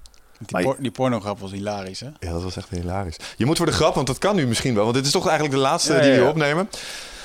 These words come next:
Speaker 3: Het is een beetje een rare vraag misschien, Patrick, maar weet jij wat een casting couch is?
Speaker 2: Nee.
Speaker 3: Oké. Nou, een boel <laughs> mensen die nu thuis zitten, die beginnen te grijnzen.
Speaker 2: Ja.
Speaker 3: Casting couch, als je het zou googlen, het is een, eh, het is een, eh, het is een,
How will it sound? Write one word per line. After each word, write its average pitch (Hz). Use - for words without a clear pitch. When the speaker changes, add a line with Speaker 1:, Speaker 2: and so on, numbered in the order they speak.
Speaker 3:
Het 139
is 170
een 185
beetje 190
een 175
rare 180
vraag 185
misschien, 156
Patrick, 117
maar 127
weet 131
jij 139
wat 131
een 110
casting 120
couch 90
is? 78
Speaker 2:
Nee. 139
Speaker 3:
Oké. 98
Nou, 92
een 131
boel 160
<laughs> 190
mensen 190
die 175
nu 175
thuis 180
zitten, 156
die 151
beginnen 151
te 156
grijnzen. 143
Speaker 2:
Ja. 147
Speaker 3:
Casting 170
couch, 127
als 131
je -
het -
zou 139
googlen, 151
het -
is 131
een, 123
eh, 107
het -
is 101
een, 87
eh, -
het -
is 135
een, 123